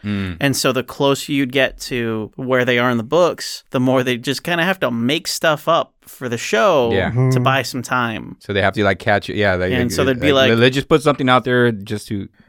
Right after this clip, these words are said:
Speaker 2: Yeah, they'd be
Speaker 3: Yeah.
Speaker 2: like the episode where they go to the beach
Speaker 1: Yeah.
Speaker 2: or
Speaker 3: Yeah.
Speaker 2: the episode where, you
Speaker 1: Yeah.
Speaker 2: know, uh, one of 'em goes missing or something, and, like, it's just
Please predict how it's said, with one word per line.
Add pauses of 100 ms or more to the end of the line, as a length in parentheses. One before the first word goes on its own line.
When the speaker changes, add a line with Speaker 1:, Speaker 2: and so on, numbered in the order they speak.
Speaker 2:
Yeah,
they'd
be
Speaker 3:
Yeah.
Speaker 2:
like
the
episode
where
they
go
to
the
beach
Speaker 1:
Yeah.
Speaker 2:
or
Speaker 3:
Yeah.
Speaker 2:
the
episode
where,
you
Speaker 1:
Yeah.
Speaker 2:
know, (360)
uh,
one
of
'em
goes
missing
or
something,
and,
like,
it's
just